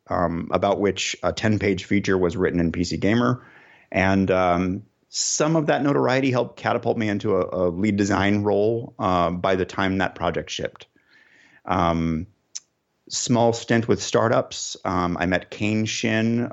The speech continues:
for real. Um, he had been on the Thief Three team, but he's a co-owner by the way of Question. Spoiler alert. Uh, and, uh, we knew that we liked to work with one another during this, this sort of startup period that didn't really go anywhere.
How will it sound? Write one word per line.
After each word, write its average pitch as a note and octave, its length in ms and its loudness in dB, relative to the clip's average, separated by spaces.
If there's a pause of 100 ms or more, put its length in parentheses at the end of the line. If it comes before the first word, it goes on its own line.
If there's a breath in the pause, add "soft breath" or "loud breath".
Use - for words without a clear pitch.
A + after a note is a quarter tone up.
for F#2+ 180 0
real. A2 480 2
Um, F2 140 -2
he G2+ 80 -2
had G2+ 140 0
been G2+ 100 2
on F#2+ 120 2
the F#2 80 0
Thief G2+ 180 -4
Three G2+ 220 -2
team, G2 340 0
but F#2+ 100 -2
he's F#2 140 2
a F2 80 2
co-owner G2 440 0
by E2+ 120 4
the E2+ 80 4
way E2+ 100 2
of D#2+ 80 -2
Question. E2+ 460 -4
Spoiler F2 380 0
alert. F2 280 0 (380 loud breath)
Uh, F2+ 500 2
and, G2 340 2
uh, F#2 440 2 (460)
we A#2+ 240 0
knew C3 160 2
that B2 80 4
we A2 220 2
liked G2 280 0
to G2+ 60 0
work G2 140 2
with C3+ 100 -4
one D3 120 0
another D3+ 320 0
during G2 240 2
this, F2+ 160 -2
this - 240 -4
sort F#2+ 160 2
of F2 60 -2
startup F#2+ 300 0
period G2+ 300 2
that F2 80 -2
didn't F#2 180 0
really F2 160 -2
go F#2 180 2
anywhere. F2 360 2